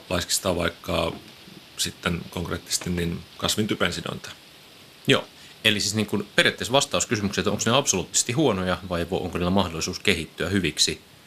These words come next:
Speaker 2: niin ei ne ole absoluuttisesti huonoja. Ja niitä nykyisiäkin voi jo käyttää fiksusti,
Speaker 1: Hmm.
Speaker 2: hyvin pienillä haitoilla.
Speaker 1: Niin täytyy, mm, ehkä huomioida, että vallitsevassa kulttuurissa niin,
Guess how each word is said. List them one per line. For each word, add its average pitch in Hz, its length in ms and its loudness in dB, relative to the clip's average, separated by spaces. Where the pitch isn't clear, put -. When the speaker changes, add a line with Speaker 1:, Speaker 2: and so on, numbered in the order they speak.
Speaker 2:
niin 85 320 0
ei 123 180 4
ne 92 80 -2
ole 95 120 2
absoluuttisesti - 580 -4
huonoja. 71 440 -4
Ja 69 300 0
niitä 95 280 4
nykyisiäkin 85 800 2
voi 90 240 4
jo 73 100 -4
käyttää 67 640 -2
fiksusti, - 520 -2
Speaker 1:
Hmm. 98 220 0
Speaker 2:
hyvin 67 180 2
pienillä 58 320 -2
haitoilla. - 420 -10
Speaker 1:
Niin 104 120 2
täytyy, 107 400 2
mm, 120 320 -4
ehkä - 220 0
huomioida, 104 240 4
että 95 100 -4
vallitsevassa 101 480 2
kulttuurissa - 600 0
niin, 95 300 2